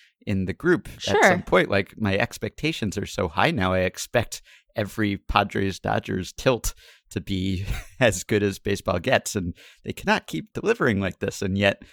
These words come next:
Speaker 1: looking at the rest of the matchups here for this weekend, it's like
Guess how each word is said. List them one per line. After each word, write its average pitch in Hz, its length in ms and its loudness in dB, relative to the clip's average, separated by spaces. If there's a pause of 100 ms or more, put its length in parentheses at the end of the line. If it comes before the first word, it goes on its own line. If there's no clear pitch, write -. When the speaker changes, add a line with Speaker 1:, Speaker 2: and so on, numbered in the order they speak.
(180)
Speaker 1:
looking 113 420 0
at - 260 0 (120)
the 104 160 -2
rest 104 280 0
of 95 60 -2
the 87 60 -6
matchups 101 480 -4
here 92 180 0
for - 160 -8
this 87 280 -6
weekend, - 320 -8
it's - 160 -16
like - 140 -14